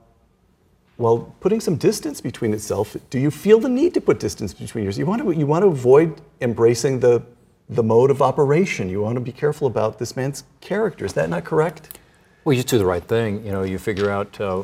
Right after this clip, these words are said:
Speaker 2: what the right policies are and you promote those. And, uh, in my case, you try to encourage the president to focus on those policies. You know, he has a great opportunity to be able to give this economy a shot in the arm and to be able to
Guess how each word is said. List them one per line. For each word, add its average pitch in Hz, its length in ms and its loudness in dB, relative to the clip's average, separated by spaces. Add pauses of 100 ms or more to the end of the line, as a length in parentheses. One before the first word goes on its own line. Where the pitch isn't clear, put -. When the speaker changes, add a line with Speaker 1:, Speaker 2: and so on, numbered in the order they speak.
(160)
Speaker 2:
what 104 120 -4
the 104 80 -4
right 98 120 -4
policies 98 420 -6
are 90 120 -4
and 90 80 -8
you 90 80 -6
promote 90 360 -6
those. 98 420 -2
And, 87 300 -10 (240)
uh, 87 120 -12
in 87 160 -12
my 95 160 -6
case, 90 320 -10
you 98 40 -14
try 92 200 -10
to 90 60 -6
encourage 87 360 -8
the - 60 -16
president 87 420 -8
to 85 80 -10
focus - 380 -10
on 76 80 -12
those 76 160 -14
policies. 76 540 -14 (260)
You 87 60 -16
know, 85 60 -12
he 87 140 -8
has 104 140 -2
a 95 40 -16
great 87 200 -6
opportunity 87 580 -8
to 80 80 -14
be 85 100 -12
able 82 160 -6
to 82 60 -8
give 87 180 -8
this 92 200 -10
economy 80 400 -12
a 80 60 -12
shot 80 260 -12
in 87 40 -16
the 80 80 -10
arm 87 260 -10
and 85 80 -12
to 85 60 -10
be 87 120 -8
able 85 160 -6
to 80 120 -8